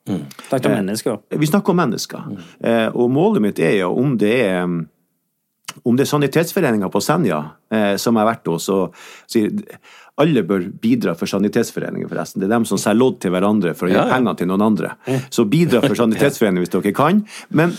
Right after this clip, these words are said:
Speaker 3: om det er på sanitetsforening, eller om du er på et, eh, firma, eh, eh, Lerøy eller Grieg Seafood,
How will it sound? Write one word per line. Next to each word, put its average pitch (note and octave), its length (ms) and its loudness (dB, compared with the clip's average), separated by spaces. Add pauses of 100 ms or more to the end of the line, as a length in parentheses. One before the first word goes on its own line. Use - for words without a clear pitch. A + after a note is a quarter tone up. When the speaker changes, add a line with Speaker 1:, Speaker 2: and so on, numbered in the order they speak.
(140)
Speaker 3:
om F3 100 4
det G3+ 120 4
er - 20 -2
på F3+ 80 0
sanitetsforening, D3+ 880 -2 (540)
eller E3 320 2
om G2+ 140 2
du G#2+ 140 2
er C3+ 220 0
på A2 340 0
et, G#2 260 -2
eh, F#2+ 280 0
firma, C3+ 560 -2 (380)
eh, F#2 500 -2
eh, F2 1200 -6 (240)
Lerøy G#2 560 0
eller G2+ 340 0 (260)
Grieg C3 320 2
Seafood, - 520 -2